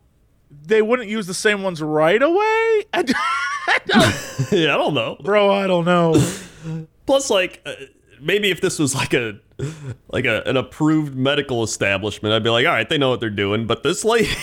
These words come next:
Speaker 2: <laughs> I don't, I don't know if I trust this. Just Irina in Arizona.
Speaker 1: Yeah, I don't, <laughs> I don't know.
Speaker 2: Yeah. Um,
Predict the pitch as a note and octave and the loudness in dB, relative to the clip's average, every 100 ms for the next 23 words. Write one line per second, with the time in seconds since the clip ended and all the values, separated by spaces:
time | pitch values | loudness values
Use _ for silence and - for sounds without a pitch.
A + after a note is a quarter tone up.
0 | - _ _ - - F#3+ F3+ D3+ C3 A#2 | -12 _ _ -6 -2 0 0 -2 -4 -4
1 | E3 F3+ E3 - F3 E3 D3 B2+ B2 E3 | -6 -8 -10 -4 0 2 0 -2 -4 -2
2 | C3 - D3 A#2+ C3 A#2+ - B2+ C3 A#2+ | -4 -2 -4 -4 -8 -14 -2 2 2 2
3 | C#3 C#3+ B2+ A2+ A#2 B2+ A2 A#2 B2+ A2 | 2 4 2 2 2 2 0 0 0 0
4 | A2+ _ _ _ _ A2 A2+ C3 C#3 C#3 | -4 _ _ _ _ _ -16 -10 -4 -2
5 | B2+ B2+ C#3 D#3 C#3+ B2 A#2 - _ - | -2 -2 -4 -4 -6 -8 -12 -16 _ -20
6 | - - G3+ D#3+ G#3+ E3+ E3 G3+ D#3+ E3 | -10 -2 0 0 0 0 2 4 4 2
7 | F3+ C#3 - - - - - _ C#3 E3 | 0 0 -4 -20 -20 -20 -20 _ 0 2
8 | D#3+ C#3+ C3 C#3 C#3 C3 A#2+ A2+ - _ | 4 4 2 0 0 0 -4 -8 -14 _
9 | _ _ _ _ - C2+ B1+ - _ _ | _ _ _ _ -6 -4 -4 -8 _ _
10 | _ _ _ _ _ - F2 F2+ F2+ F2+ | _ _ _ _ _ -8 -4 -2 -2 -4
11 | F#2 | -8